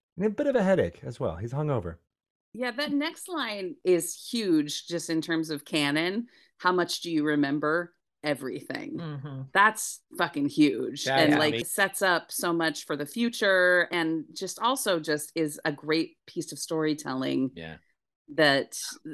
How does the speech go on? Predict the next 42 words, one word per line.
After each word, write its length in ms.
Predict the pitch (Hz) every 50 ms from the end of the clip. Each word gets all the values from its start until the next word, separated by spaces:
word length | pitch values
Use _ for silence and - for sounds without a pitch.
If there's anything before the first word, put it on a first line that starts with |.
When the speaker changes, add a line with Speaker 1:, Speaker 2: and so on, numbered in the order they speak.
| - _ -
Speaker 2:
that 360 | 160 151 165 156 - - 147
goes 400 | - 175 160 165 170 165 151 -
towards 440 | - - 175 160 151 147 143 135 -
that 240 | 147 139 139 139 151
very 260 | 143 151 143 139 143
final 440 | - - - 156 147 147 151 143 143
moment 340 | 143 135 135 131 123 120
of 100 | 127 123
this 180 | 123 127 - -
episode, 480 | 120 120 - 131 - - 127 120 123 123
which 200 | 131 - - 135
we 80 | 123
will 100 | 120 131
get 240 | 127 131 131 123 -
to 260 | - 147 143 143 143 143
Speaker 4:
Yeah. 100 | 107 104
Speaker 2:
in 80 | 101 156
a 40 |
moment. 440 | 156 185 208 202 123 117 - - - - -
But 220 | - 160 143 - -
Speaker 4:
Right. 140 | 120 120
Speaker 2:
just, 300 | 120 160 143 - - -
Speaker 3:
Yeah. 100 | 175 160
Speaker 2:
I 40 | 160
just 220 | 143 151 156 - -
think 160 | 165 151 -
that's 240 | 156 147 147 - -
such 240 | - 160 147 -
a, 300 | 160 147 139 131 123 - _ _ _ _ _ _ _ _ _ _ _ _ _ _ _ _ _ _ -
that's 160 | 175 160 -
just 200 | - 170 151 -
such 160 | - 165 - 165
a 240 | 151 147 147 131 - - -
clutch 340 | - - 165 147 139 - -
line. 460 | 147 139 127 123 135 131 127 127 127 _ _ _ -
Speaker 3:
It's 240 | 226 233 - - 208
Speaker 4:
Yeah, 60 | 247
Speaker 3:
a 40 | 233
Speaker 4:
'cause 140 | 185 175
I 120 | 220 180 190
Speaker 3:
strong 800 | 190 - - 214 208 202 214 226 226 226 214 196 180 170 160 156
choice 600 | - - - 180 156 139 - - - - - -